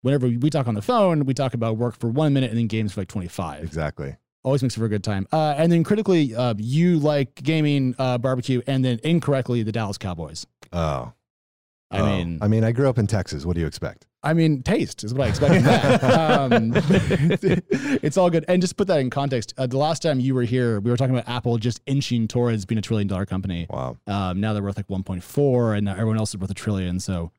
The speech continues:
Speaker 1: time does fly.
Speaker 2: Yes.
Speaker 1: All right. Uh,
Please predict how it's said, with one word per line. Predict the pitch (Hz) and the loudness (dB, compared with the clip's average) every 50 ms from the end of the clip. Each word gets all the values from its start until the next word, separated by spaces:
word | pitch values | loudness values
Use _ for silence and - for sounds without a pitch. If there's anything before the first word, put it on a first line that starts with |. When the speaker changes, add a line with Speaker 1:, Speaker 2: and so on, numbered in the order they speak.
| _ _ _ - | _ _ _ -10
Speaker 1:
time | - 107 98 87 | -6 -6 -4 -4
does | 85 80 - | -6 -8 -10
fly. | - - 76 67 64 - - _ | -12 -12 -14 -14 -14 -16 -18 _
Speaker 2:
Yes. | - 65 - - - - _ _ _ _ _ - - - _ _ - 113 - | -14 -14 -12 -14 -16 -20 _ _ _ _ _ -20 -20 -20 _ _ -20 -10 -4
Speaker 1:
All | - 170 | 0 2
right. | 196 190 156 - - | 2 2 0 0 0
Uh, | 160 170 165 156 156 147 | 2 2 2 2 2 0